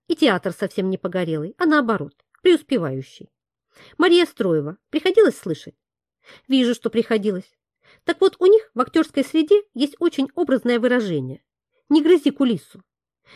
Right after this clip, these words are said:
Так говорят партнёру, когда он переигрывает, фальшивит. И я вам от души советую, не грызите кулису. Не надо страстей и надрыва, мадам Иконникова. Как говорил в подобных случаях Станиславский,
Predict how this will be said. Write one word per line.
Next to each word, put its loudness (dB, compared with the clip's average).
Так 0
говорят 0
партнёру, 2
когда -2
он 0
переигрывает, -2
фальшивит. -6
И -2
я 2
вам -6
от 0
души 0
советую, -6
не 4
грызите 0
кулису. -8
Не 6
надо 4
страстей -2
и -4
надрыва, -2
мадам 0
Иконникова. -6
Как -2
говорил 4
в -8
подобных 2
случаях 0
Станиславский, -2